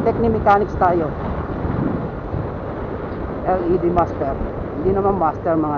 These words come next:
idol. Ah, wala namang magaling talaga. Kundi si Lord lang. So, may alam lang tayo.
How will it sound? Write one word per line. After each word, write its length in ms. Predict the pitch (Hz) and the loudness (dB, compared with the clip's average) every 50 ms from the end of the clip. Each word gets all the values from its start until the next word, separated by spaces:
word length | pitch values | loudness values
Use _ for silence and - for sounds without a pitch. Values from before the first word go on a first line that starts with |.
| 139 | -2
idol. 220 | 131 127 123 123 117 110 104 - - - - - - - - - - - - - - - - - - - - - - - - - | -4 -4 -6 -6 -6 -8 -10 -10 -10 -10 -8 -8 -10 -8 -8 -8 -8 -8 -8 -8 -8 -8 -10 -10 -10 -10 -10 -10 -10 -10 -8 -6
Ah, 160 | 131 131 139 135 139 | -4 -2 -2 0 0
wala 240 | 160 185 190 180 180 | 2 4 4 4 4
namang 240 | 180 170 165 165 160 | 4 2 2 0 0
magaling 320 | 151 135 131 131 120 135 127 - | -2 -2 -4 -4 -4 -6 -6 -6
talaga. 320 | 127 117 107 107 113 113 104 - - - - - - - - - - - - - - - - - - - - - - - - - - - - - - | -8 -8 -8 -10 -12 -12 -12 -14 -16 -18 -18 -18 -18 -18 -18 -18 -18 -18 -18 -18 -18 -18 -18 -18 -18 -18 -18 -18 -18 -18 -16 -16 -16 -14 -10 -6 -4
Kundi 240 | 160 170 160 180 | -4 0 0 0
si 160 | 170 - 208 160 | 0 2 0 2
Lord 240 | 143 151 147 123 - 127 | 2 0 0 -2 -2 -4
lang. 240 | 135 127 117 113 107 98 - - - - - - - - - - - - - - - - - - - - | -4 -4 -4 -6 -6 -8 -10 -10 -12 -12 -12 -12 -12 -12 -12 -12 -10 -10 -10 -8 -8 -8 -8 -8 -6 -4
So, 160 | 165 170 180 | -2 0 0
may 80 | 196 | 2
alam 240 | 190 190 196 196 180 | 2 4 2 2 4
lang 160 | 180 185 170 | 2 2 2
tayo. 400 | - 160 156 156 151 139 127 123 | 4 2 2 2 2 0 -4 -6